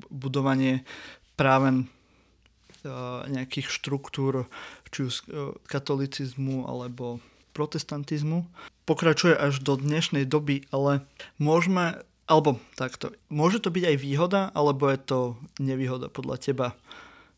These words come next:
Nejaké takéto napojenie práve na tú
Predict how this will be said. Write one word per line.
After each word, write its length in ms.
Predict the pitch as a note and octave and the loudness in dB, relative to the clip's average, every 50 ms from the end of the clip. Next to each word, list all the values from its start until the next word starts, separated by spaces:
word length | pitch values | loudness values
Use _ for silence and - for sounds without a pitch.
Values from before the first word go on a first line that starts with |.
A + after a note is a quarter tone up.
| _ _ _ _ - _ _ - | _ _ _ _ -20 _ _ -4
Nejaké 400 | - C#3+ C3+ C#3 C#3 - D3+ C#3 - _ _ _ _ _ _ _ _ _ | -2 0 0 0 0 -2 -4 -6 -6 _ _ _ _ _ _ _ _ _
takéto 380 | - C#3+ C3 - D3+ C#3+ - | -2 -2 0 -2 -2 -2 0
napojenie 640 | C#3+ C#3+ C#3 C3+ C3+ - - D3 C#3 C#3 C3+ B2+ B2 | 2 4 4 4 4 6 6 6 6 6 4 2 0
práve 340 | B2 - C3+ C3+ C3+ C#3 C#3 | 0 0 0 2 2 2 0
na 160 | C3+ C3 B2+ | -2 -2 -4
tú 320 | B2+ - C#3 C3 B2 A#2+ | -4 -4 -4 -4 -4 -6